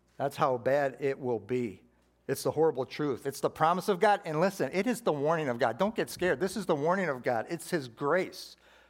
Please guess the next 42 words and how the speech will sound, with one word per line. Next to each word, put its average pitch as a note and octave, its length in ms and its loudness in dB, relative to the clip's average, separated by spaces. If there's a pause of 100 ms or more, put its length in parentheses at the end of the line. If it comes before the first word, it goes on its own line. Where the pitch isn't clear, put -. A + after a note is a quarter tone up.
(320)
You C#3+ 100 -2
don't F3 140 4
have G3+ 160 2
to A3 60 -6
be D#3 120 0
scared C#3+ 320 2
if C3+ 100 -4
you C#3 60 -8
trust D#3+ 280 0
Christ - 380 0 (240)
as D#3+ 140 4
Savior. F3 200 2
Now G#3 200 6
you A3 220 4
won't B3 240 4
be A#3+ 80 2
here. G#3+ 340 4 (500)
He's F3 220 0
describing G3+ 520 4
life A3 280 4
here A3 240 4
when G3 160 2
we G#3+ 140 4
are F#3 100 4
not G#3+ 320 2
here. B2 400 -2 (440)
But D3 120 0
it - 20 -2
should F#3+ 200 4
motivate D#3+ 500 4
us - 300 -2 (260)
to D3 100 -2
share F#3 320 2
the D3 80 0
gospel E3 400 2
with C3 140 2
others E3 320 2
that D3 160 2
they E3+ 160 4
may E3 180 0
trust C#3 340 0
Christ C3+ 380 0